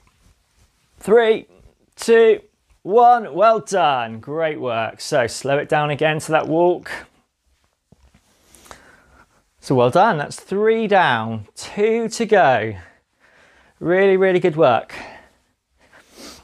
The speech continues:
So like before, slow it down to whatever pace you need to walk at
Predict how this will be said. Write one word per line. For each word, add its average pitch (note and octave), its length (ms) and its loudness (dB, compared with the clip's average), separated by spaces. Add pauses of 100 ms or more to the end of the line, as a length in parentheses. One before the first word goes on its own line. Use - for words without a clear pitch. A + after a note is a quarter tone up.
(840)
So B2+ 400 0
like E3 220 0
before, C#3 460 0 (720)
slow B3 240 -2
it A3 120 -2
down F#3+ 280 0
to E3 200 0
whatever F3 320 -2
pace E3 320 -6
you D#3 80 -4
need D3+ 120 -6
to - 120 -10
walk C3+ 220 -2
at C#3 260 -2